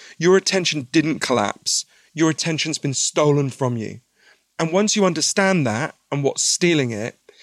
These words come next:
it opens up a whole different set of solutions that we can pursue together to this problem.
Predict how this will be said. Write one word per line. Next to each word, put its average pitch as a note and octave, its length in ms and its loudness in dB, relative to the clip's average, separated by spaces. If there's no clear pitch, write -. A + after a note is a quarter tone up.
it F#3+ 60 -4
opens F3 360 0
up D3+ 140 -2
a C#3+ 40 -4
whole D3 180 0
different E3 520 -2
set - 320 -2
of B2 80 -4
solutions C3 720 -4
that D#3+ 100 0
we D3 120 2
can C3+ 160 -6
pursue C#3 320 -6
together C3+ 380 -4
to - 100 -10
this A#2+ 140 -8
problem. C3 500 -8